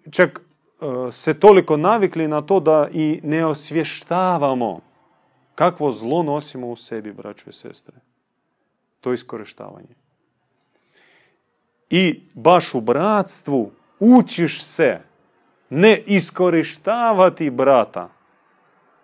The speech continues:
nego služiti. Znači, u bratstvu lakše služiti, pošto imaš istomišljenike koji su na sebe uzele,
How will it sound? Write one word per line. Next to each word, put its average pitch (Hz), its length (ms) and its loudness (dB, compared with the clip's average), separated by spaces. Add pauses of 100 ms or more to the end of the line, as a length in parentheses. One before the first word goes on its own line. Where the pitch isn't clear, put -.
(1700)
nego 151 380 0
služiti. 135 1800 -8 (960)
Znači, 107 320 -16
u 107 80 -12
bratstvu 156 500 -2
lakše 156 380 -2
služiti, 110 540 -14
pošto 123 480 -8 (220)
imaš 156 360 -2
istomišljenike 151 1040 -6 (120)
koji 131 280 -4
su - 420 -16
na 131 140 -8
sebe 143 280 -2
uzele, 123 500 -2